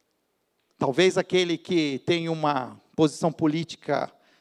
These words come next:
ideologicamente diferente da sua? Ou alguém que tem uma opção sexual diferente da sua?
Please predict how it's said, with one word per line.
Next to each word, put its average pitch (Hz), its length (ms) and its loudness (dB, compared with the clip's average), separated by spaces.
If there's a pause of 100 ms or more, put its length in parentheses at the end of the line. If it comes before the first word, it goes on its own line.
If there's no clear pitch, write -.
(160)
ideologicamente 156 1040 2
diferente 151 560 -6
da 120 120 -10
sua? 208 420 -6 (1700)
Ou 170 160 6
alguém 170 320 0
que 165 120 -16
tem 185 380 -2
uma 143 560 -2 (1120)
opção 180 880 2 (720)
sexual 175 1000 2 (360)
diferente 160 640 -4
da 139 100 -4
sua? 214 500 -6